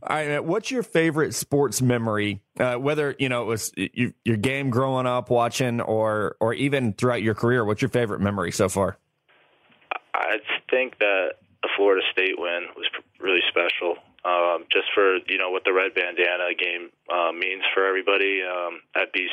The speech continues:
Speaker 2: C. Um, and then also just for the season, just, you know, the football team it's, itself, what it, it ju-, what it just meant. So I definitely say the Florida State game last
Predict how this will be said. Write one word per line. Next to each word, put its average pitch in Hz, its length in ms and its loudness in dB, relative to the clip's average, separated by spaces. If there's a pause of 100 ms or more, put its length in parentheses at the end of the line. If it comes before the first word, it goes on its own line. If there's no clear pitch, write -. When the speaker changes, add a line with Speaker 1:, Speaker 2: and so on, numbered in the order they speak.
Speaker 2:
C. 98 280 0 (540)
Um, 82 560 -2 (280)
and 92 120 -2
then 90 100 0
also 87 420 2
just 90 200 0 (300)
for 101 80 2
the 87 80 0 (140)
season, 92 440 -2
just, 85 160 2 (220)
you 92 100 0
know, 87 120 0
the 82 120 2
football 87 280 2 (120)
team 87 220 -2
it's, 82 100 -8 (120)
itself, 85 600 0
what 87 140 0
it, 87 180 2
it 87 120 -2
ju-, 90 120 -2
what 95 120 2
it 90 80 0
just 90 200 -2
meant. 90 280 0 (100)
So 90 220 2 (360)
I 98 120 0
definitely 98 360 2
say 87 120 2
the - 140 -6
Florida 87 280 2
State 82 220 -2
game 87 180 -6
last 87 200 2